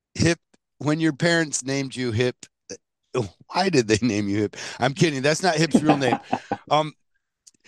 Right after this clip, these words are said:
Speaker 1: Hip is amazing tattoo artist. And you mind giving your handle at your Instagram so that they can follow along if they want to or see any of your work?
Speaker 2: Sure, totally. So,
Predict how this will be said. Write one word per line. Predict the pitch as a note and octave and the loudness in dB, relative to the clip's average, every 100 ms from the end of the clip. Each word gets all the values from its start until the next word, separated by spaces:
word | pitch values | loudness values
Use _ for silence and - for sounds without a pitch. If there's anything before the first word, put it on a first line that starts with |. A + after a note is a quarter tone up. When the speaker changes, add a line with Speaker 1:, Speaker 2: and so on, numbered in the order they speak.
| - _ | -20 _
Speaker 1:
Hip | - A#3 - | -2 -2 0
is | F3 D3 | 0 2
amazing | D3+ D3 D#3 F3+ E3 E3 | 0 0 0 0 0 -4
tattoo | D#3 D3 C#3+ - D3+ | 0 0 0 -2 0
artist. | C3 B2+ C3 - - _ - _ - | 0 0 -2 -8 -18 _ -20 _ -2
And | B2+ C3 A#2+ | -2 0 -8
you | A#2 A#2+ E3 | -16 -8 -4
mind | F3+ F3 | -2 0
giving | D#3+ D#3 D#3 D3 - | 0 0 -2 -4 -10
your | B2+ B2+ A#2+ | -4 0 0
handle | G#2 C#3 C#3 C#3+ C3 B2+ - | 0 -2 0 -2 -4 -6 -6
at | B2+ A#2 | -2 -2
your | A#2 | -2
Instagram | A2 C3+ - C3 B2 C3+ C3 C3 - | -4 -6 -6 -6 -2 0 0 -4 -8
so | - B2 A2 | -4 -2 -2
that | F#2+ | 0
they | G#2+ | 0
can | G#2 G#2+ G2 F#2+ - | 2 0 -2 -6 -10
follow | - A#2+ B2 A#2 | 2 4 4 2
along | G#2+ A#2 B2 B2 | 0 0 -2 -2
if | A#2 | -6
they | C3 | -6
want | B2+ B2+ A#2 | -2 -2 -2
to | - B2+ | -4 -4
or | A#2+ | -4
see | G2 B2+ A#2+ | -4 -2 0
any | A#2 A2+ | 0 -2
of | A2 | -2
your | G2 A2 | -4 -2
work? | A#2 C3+ - - _ _ _ _ _ _ | 0 0 -4 -20 _ _ _ _ _ _
Speaker 2:
Sure, | - - E3 F3 A#2+ | -8 2 4 6 6
totally. | F#2+ - C#3+ B2+ G2 E2+ | 6 6 6 8 6 4
So, | - A#2+ G#2 G2 | 2 6 8 6